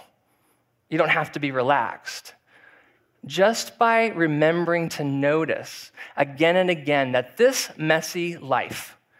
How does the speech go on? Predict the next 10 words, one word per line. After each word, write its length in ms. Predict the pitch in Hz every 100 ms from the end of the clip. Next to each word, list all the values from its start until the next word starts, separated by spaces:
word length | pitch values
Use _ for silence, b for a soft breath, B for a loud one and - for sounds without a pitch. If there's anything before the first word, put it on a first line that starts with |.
| b b
with 140 | 156 135
its 180 | 120 -
one 460 | 139 135 165 196 202
obstacle 960 | - 147 147 143 - 147 - 127 120 B B B
after 400 | 110 123 - 135
another, 540 | 127 117 - - 123 _ b b
really 420 | 139 160 214 226
is 440 | 190 151 147 151 131
your 160 | 107
life. 640 | 98 110 - - - -